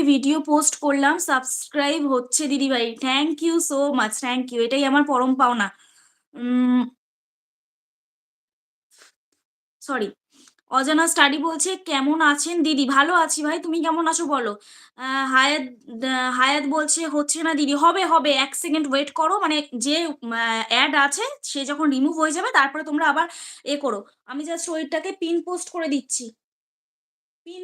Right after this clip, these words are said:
পোস্ট করছি। চলো, পিন পোস্ট করে দিয়েছি, হ্যাঁ?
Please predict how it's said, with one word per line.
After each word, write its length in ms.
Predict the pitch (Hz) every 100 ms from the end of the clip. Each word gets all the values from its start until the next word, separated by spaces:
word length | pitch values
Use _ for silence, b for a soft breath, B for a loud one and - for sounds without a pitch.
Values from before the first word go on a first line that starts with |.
| 349
পোস্ট 300 | 370 359 -
করছি। 400 | 330 302 - 269 240 - _ _ _ _ _ _ _ _ _ _ _ _ _ _ _ -
চলো, 160 | 311 302
পিন 240 | 330 339 359
পোস্ট 280 | 359 349 -
করে 180 | 359 330
দিয়েছি, 320 | 311 294 285
হ্যাঁ? 200 | 294 440